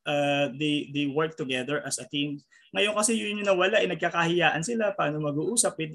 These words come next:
if they want to collaborate, eh, hindi naman nila kilala kung saan-saan nanggaling yung mga classmate nila. <laughs> Isa yun, eh, sa mga challenge. So, ano pa ba nakikita ko dito? Yung ano, isa rin na challenge na nakikita ko, yung lack of teacher contact.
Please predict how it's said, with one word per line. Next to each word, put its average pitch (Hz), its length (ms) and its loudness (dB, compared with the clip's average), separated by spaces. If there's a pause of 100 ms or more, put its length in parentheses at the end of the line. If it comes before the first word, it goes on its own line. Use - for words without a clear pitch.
if 170 160 -6
they 156 160 -2
want 160 240 0
to 160 160 -12
collaborate, 156 560 0
eh, 160 160 0
hindi 165 160 0
naman 156 240 -2
nila 156 160 -2
kilala 175 300 -2
kung 160 100 -4
saan-saan 151 400 -2
nanggaling 147 400 0
yung 151 160 -2
mga 143 80 0
classmate 139 560 -4
nila. 165 240 -8 (380)
<laughs> - 160 -6
Isa - 100 6
yun, 180 240 4
eh, 151 140 2
sa 165 100 -2
mga 151 240 -2
challenge. 143 560 -2 (400)
So, 185 300 2
ano 180 100 -4
pa 190 160 -2
ba 175 160 0
nakikita 170 400 -4
ko 151 160 0
dito? 147 240 -2 (400)
Yung 262 240 2
ano, 233 240 2
isa 240 240 2
rin 208 300 0
na 185 160 2
challenge 170 400 2
na 170 100 -2
nakikita 165 320 -2
ko, 175 80 -2
yung 170 300 -2 (100)
lack 190 320 0
of 180 300 -2 (100)
teacher 175 400 -2
contact. 143 720 -4